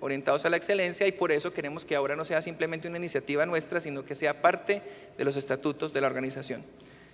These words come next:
¿cierto? Entonces, ese es, ese es, eh, el punto en el que estamos como organización,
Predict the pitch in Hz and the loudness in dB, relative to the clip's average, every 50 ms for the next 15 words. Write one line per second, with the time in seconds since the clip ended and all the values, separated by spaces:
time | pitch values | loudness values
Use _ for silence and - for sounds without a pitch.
0 | - - - - - 143 147 - - 135 139 135 135 151 160 - - 151 151 165 | -20 -20 -18 -4 -4 -4 -4 -2 -8 -6 -4 -2 -2 -2 0 0 0 0 0 0
1 | 165 - - - 143 139 139 156 156 156 170 147 - 151 151 151 151 147 151 147 | -2 -4 -2 0 0 0 0 -2 -6 -6 -8 -8 -2 0 2 4 4 4 2 0
2 | 151 151 139 139 135 - 151 147 156 165 156 147 - 143 - 139 135 143 139 - | -2 -4 -6 -6 -4 -4 -6 -4 -4 -4 -4 -4 -4 -4 -4 -2 -2 -4 -6 -6
3 | - 143 139 135 135 131 131 135 143 - - 110 92 | -4 -4 -4 -4 -4 -6 -6 -6 -6 -6 -6 -6 -8